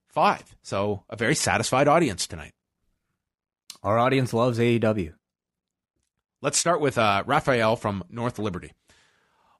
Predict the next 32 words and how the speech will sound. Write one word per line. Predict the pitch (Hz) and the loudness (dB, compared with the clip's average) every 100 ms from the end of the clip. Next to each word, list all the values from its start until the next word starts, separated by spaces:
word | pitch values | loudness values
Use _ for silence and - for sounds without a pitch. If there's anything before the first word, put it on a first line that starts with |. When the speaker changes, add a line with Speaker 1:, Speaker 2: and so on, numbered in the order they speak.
| - | 0
Speaker 1:
"Only | 208 233 | 4 4
highlights | 185 175 180 175 - | 4 2 2 2 2
from | 156 139 | 0 2
me | 143 151 156 _ - | 2 0 -2 _ -8
tonight | 143 135 160 - | 0 2 0 -2
was | 120 - | -8 -2
Cody | 151 180 | 2 4
on | 175 151 | 4 2
commentary. | 131 117 98 - - - | 0 0 -4 -10 -14 -8
He | 165 | -2
was | 165 | 0
great. | 131 107 - _ _ _ - | 0 0 -2 _ _ _ -4
Kenny | 175 185 | 2 2
Omega | 165 170 | 4 4
versus | 143 143 - | 4 2 2
Sammy | 151 143 | 0 0
Guevara | 123 117 127 | 0 2 2
was | 101 - | 0 0
fun. | 175 185 175 - _ - | 0 2 -2 -8 _ -6
Sammy | - 220 220 | 0 2 2
kissing | - 190 185 | 0 2 2
the | 131 | 2
Brandy | 131 151 151 | 2 0 2
picture | 156 - | 0 0
was | 127 - | -2 -2
hilarious. | 117 113 87 - - _ - | 0 0 -2 -8 -14 _ -2
Hardy | 160 175 | 0 2
and | 143 | 0
Jericho | 143 143 147 143 | 2 2 2 0
are | - | 0
magic | 113 147 170 160 | -2 0 0 -2
together. | 110 98 101 | -4 -4 -2